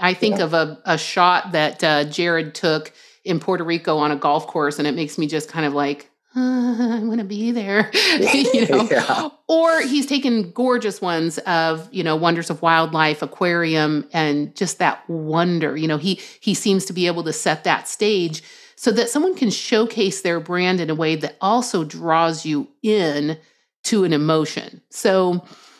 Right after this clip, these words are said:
Speaker 1: you know, I think that's a really good example. You think about Bass Pro and Wonders Wildlife, you know, they are trying to get that wonder out of a kid, like, <gasps>
Speaker 2: Yeah.
Speaker 1: you know, the amazement and the, you know, take you, like, in Puerto Rico, you know, that was a Puerto Rico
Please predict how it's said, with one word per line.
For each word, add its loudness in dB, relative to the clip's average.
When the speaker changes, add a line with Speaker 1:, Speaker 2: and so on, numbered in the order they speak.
Speaker 1:
you 4
know, 4
I 2
think 2
that's 2
a -2
really -2
good 0
example. 0
You -4
think -4
about 2
Bass -2
Pro 2
and 2
Wonders -2
Wildlife, 2
you 0
know, 2
they 0
are 4
trying -2
to -4
get -2
that 2
wonder 0
out 2
of -2
a -4
kid, -4
like, 2
<gasps> -10
Speaker 2:
Yeah. 0
Speaker 1:
you 4
know, 4
the 0
amazement 2
and 2
the, 2
you 0
know, 0
take -6
you, 2
like, 2
in 0
Puerto 0
Rico, 2
you 0
know, -2
that 0
was -4
a -2
Puerto 0
Rico -2